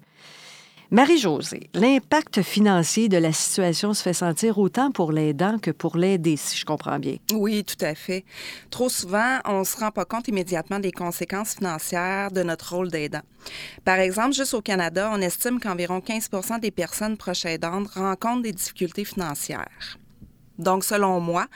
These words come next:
Speaker 2: toute personne aidante a intérêt à faire un budget pour éviter de se retrouver dans cette statistique.
Speaker 1: Effectivement.
Speaker 2: Pour ces raisons, aussi, c'est important de se donner le droit de prendre le temps pour se poser les bonnes questions afin d'être en mesure d'évaluer les conséquences économiques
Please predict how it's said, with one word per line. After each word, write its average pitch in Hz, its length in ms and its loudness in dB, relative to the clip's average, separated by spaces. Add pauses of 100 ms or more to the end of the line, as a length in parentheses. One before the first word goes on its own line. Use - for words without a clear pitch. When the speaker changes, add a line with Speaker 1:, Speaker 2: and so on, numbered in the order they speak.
(400)
Speaker 2:
toute 320 140 2
personne 254 400 2
aidante 196 420 0
a 196 40 -2
intérêt 175 440 -2
à 196 80 -2
faire 185 220 -6
un 175 80 -2
budget 165 300 -4
pour 175 160 -4
éviter 170 320 -4
de 185 120 -4
se - 140 -4
retrouver 175 320 -6
dans 185 120 -4
cette 170 200 -6
statistique. - 880 -8 (240)
Speaker 1:
Effectivement. 160 720 -4 (320)
Speaker 2:
Pour 214 160 0
ces 226 140 2
raisons, 196 460 2
aussi, 214 220 -2
c'est 285 140 -4
important 233 520 -2
de 208 140 0
se 180 60 -2
donner 190 240 0
le 190 60 -2
droit 208 240 -2
de - 40 -12
prendre 202 260 -2
le 170 80 2
temps 196 280 -4 (160)
pour 214 140 -4
se 208 100 0
poser 185 400 -2
les 185 160 0
bonnes 190 340 -2
questions 175 800 -4
afin 247 380 0
d'être 226 320 0
en 190 80 2
mesure 196 260 0
d'évaluer 196 380 0
les 220 100 -2
conséquences 196 500 -4
économiques 180 520 -2